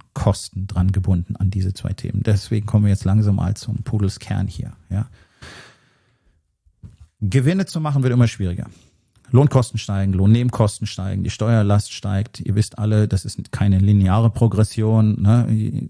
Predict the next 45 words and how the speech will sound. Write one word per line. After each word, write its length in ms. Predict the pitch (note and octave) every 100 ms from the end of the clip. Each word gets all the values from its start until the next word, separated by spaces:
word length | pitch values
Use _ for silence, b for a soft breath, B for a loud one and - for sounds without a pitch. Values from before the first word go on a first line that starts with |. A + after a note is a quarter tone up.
| -
Jeder 340 | G#2+ A#2 A2+
kleine 240 | - G#2+
Prozentpunkt, 600 | G#2 A2+ - A2+ A#2 A#2
der 60 | G2+
irgendwo 220 | G2 G#2
rumgedoktert 640 | G2 A#2 A2 G#2+ - G2
wird 180 | G#2 G2+
da 100 | G2+
drin, 420 | F#2+ G2+ G2 G2+
äh, 240 | - G2+ G2
bedeutet 400 | G2 F#2+ F#2+ G2+
für 160 | - G#2
euch, 240 | A2+ A2
ihr 100 | A2
müsst 200 | G2 -
deutlich 500 | G2 B2 B2+ B2+ A#2
mehr 140 | A2 G#2
bezahlen, 400 | G2 G2+ F#2+ G2
damit 180 | G2+
die 60 | G2+
Leute 260 | G2+ G2+ -
überhaupt 340 | G#2+ G2 -
noch 160 | G#2 A#2
ihr 120 | G2+
Standardgehalt 720 | - B2 B2 G2 F2 F#2 F#2+
rauskriegen. 580 | F2+ F#2 - F#2 F#2+ A#2 B B B B B B B -
Ähm, 440 | A2 A2 A2 A2 _ -
das 200 | A#2+ -
ist 120 | -
einfach 300 | D3 C3 A2+
mal 160 | B2 A#2+
die 80 |
Situation. 720 | A2+ A2+ - G#2+ - - -
Zusätzlich 580 | G#2 C3 A#2+ A#2 A#2 -
haben 100 | G#2+
wir 120 | G2+
Probleme 540 | G2 A#2 G2+ G2 G2 F#2+
mit 200 | F#2+ -
Bürokratiekosten, 1000 | G2+ F#2+ - F#2+ C#3 - A#2 - - A2
wir 140 | G2
haben 200 | D#2+ E2+
Probleme 480 | - G#2+ G2 G2 F#2
mit 200 | F2+ F#2
K 140 | - -
I, 260 | A#2 C3